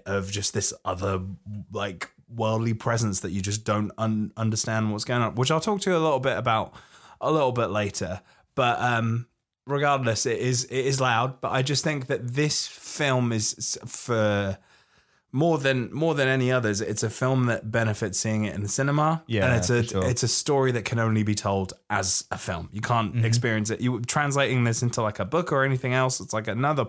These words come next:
Speaker 1: a bit of a tangent, another point. It just wouldn't work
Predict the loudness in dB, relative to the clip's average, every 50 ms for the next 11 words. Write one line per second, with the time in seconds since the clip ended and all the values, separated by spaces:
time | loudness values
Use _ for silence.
0 | -6 _ -6 -6 -6 -4 -2 0 0 0 0 0 0 0 0 0 -2 -2 -2 -4
1 | -4 -4 -6 -8 -10 -12 -12 -12 -10 -10 -12 -14 -20 -20 -20 -20 -20 -20 -20 -20
2 | _ _ 0 2 2 2 2 2 2 2 2 2 2 2 2 2 0 -4 -8 -14
3 | -18